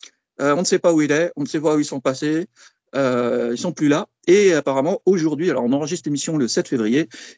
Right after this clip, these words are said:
ils ont été hackés, les pauvres, mais alors hackés sévère, parce qu'apparemment, on leur a, euh, fait un rançon logiciel qui a chiffré tout leur, euh, toute leur base de données. Apparemment, tous les responsables du MUFON se sont fait éjecter de leur serveur, leurs mots de passe ont été changés,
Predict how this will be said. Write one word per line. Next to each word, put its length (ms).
ils 280
ont 40
été 220
hackés, 260
les 120
pauvres, 400
mais 100
alors 180
hackés 320
sévère, 360
parce 160
qu'apparemment, 480
on 40
leur 200
a, 200
euh, 280
fait 400
un 80
rançon 300
logiciel 460
qui 160
a 160
chiffré 440
tout 160
leur, 300
euh, 40
toute 220
leur 160
base 180
de 80
données. 380
Apparemment, 340
tous 200
les 180
responsables 400
du 80
MUFON 260
se 120
sont 120
fait 140
éjecter 340
de 60
leur 100
serveur, 560
leurs 220
mots 100
de 60
passe 240
ont 60
été 180
changés, 440